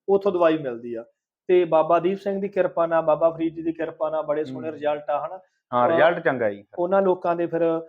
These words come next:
Speaker 1: ਜ਼ਿੰਦਗੀ ਬਚ ਗਈ।
Speaker 2: ਹੂੰ।
Speaker 1: ਤੇ ਦੋਸਤੋ, ਇਹ ਆਪਣੀ ਦਵਾਈ ਆ, ਜਿਹੜੇ ਵੀਰ ਭੈਣ ਭਰਾ ਦੇਖ ਰਹੇ ਆ, ਹਨਾ।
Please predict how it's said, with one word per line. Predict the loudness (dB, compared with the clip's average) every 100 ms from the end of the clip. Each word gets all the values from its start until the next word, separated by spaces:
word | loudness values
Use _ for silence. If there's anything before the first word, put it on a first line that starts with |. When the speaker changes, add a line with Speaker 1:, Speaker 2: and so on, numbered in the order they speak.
| _ _
Speaker 1:
ਜ਼ਿੰਦਗੀ | 0 2 2 2
ਬਚ | 2 2 -2
ਗਈ। | -14
Speaker 2:
ਹੂੰ। | -16 _ _ -18 -14 -14 -16 -8
Speaker 1:
ਤੇ | -4 -4
ਦੋਸਤੋ, | 0 2 2 2 2
ਇਹ | 4 4
ਆਪਣੀ | 4 0 0
ਦਵਾਈ | 2 0 0
ਆ, | -6 -8
ਜਿਹੜੇ | -4 -4
ਵੀਰ | -2 -4 -4
ਭੈਣ | -6 -4
ਭਰਾ | -2 0
ਦੇਖ | -2 -6
ਰਹੇ | -8
ਆ, | -8
ਹਨਾ। | -10